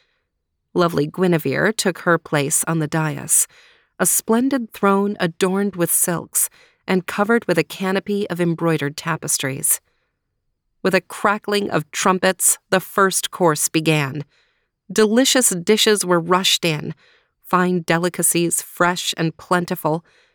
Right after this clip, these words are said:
piled so high there was barely a spot on the tablecloth to set them down without tipping a wine glass or cup of beer. Just as the first platters were laid out,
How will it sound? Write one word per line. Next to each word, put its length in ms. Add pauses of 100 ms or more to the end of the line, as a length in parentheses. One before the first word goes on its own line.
(220)
piled 380
so 400
high 560
there 100
was 160
barely 480
a 60
spot 420
on 140
the 100
tablecloth 720
to 120
set 260
them 140
down 360 (320)
without 400
tipping 320
a 80
wine 300
glass 580
or 160
cup 280
of 160
beer. 420 (1120)
Just 480
as 160
the 80
first 500
platters 500
were 140
laid 260
out, 340